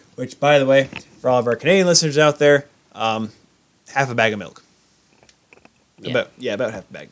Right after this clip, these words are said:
Speaker 1: Yeah. Um, so I'm glad Pache is out of there,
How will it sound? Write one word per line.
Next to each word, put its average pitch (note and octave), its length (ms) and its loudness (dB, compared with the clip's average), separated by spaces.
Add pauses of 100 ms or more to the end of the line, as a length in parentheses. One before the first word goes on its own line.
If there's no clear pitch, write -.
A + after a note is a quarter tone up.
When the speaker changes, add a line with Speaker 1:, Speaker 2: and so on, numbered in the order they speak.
(160)
Speaker 1:
Yeah. F#2+ 140 -18 (500)
Um, C3+ 480 2 (1040)
so D3+ 380 4 (1500)
I'm F3+ 400 4
glad C#3+ 420 4
Pache A#2+ 360 -6
is F#2+ 120 -10
out F#2 100 -12
of E2 80 -20
there, D#2 180 -20